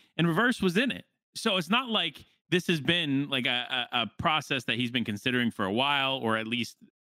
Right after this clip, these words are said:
the team has known about him considering for a while. This was a quick transition from T N A to,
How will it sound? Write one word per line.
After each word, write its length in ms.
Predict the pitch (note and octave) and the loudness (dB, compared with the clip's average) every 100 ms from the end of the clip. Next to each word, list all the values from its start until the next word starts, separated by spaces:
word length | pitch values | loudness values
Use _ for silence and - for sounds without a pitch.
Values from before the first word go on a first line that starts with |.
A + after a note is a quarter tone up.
| - | -8
the 80 | G2 | -6
team 240 | - B2 | -2 -2
has 140 | G2+ F#2 | 0 0
known 200 | A#2+ C#3 | 0 0
about 220 | C#3+ C3+ | 0 0
him 140 | C#3 | 0
considering 400 | B2+ C#3 D3 D3 | -2 -2 -2 -2
for 120 | B2 | -2
a 40 | C#3+ | 0
while. 260 | C#3+ C#3+ - _ _ - | 0 0 -4 _ _ -4
This 160 | - | -4
was 140 | E4+ - | -4 -6
a 80 | |
quick 340 | - - E3+ - | -6 -2 -2 -2
transition 640 | C#3+ C#3 B2 C#3+ - A2+ | -2 0 0 -2 0 0
from 160 | A2+ G#2 | 0 -2
T 180 | A#2 | -2
N 80 | A2+ | 0
A 200 | G#2+ G2+ | 0 0
to, 420 | G2 G2 F2 E2+ | -2 -4 -4 -6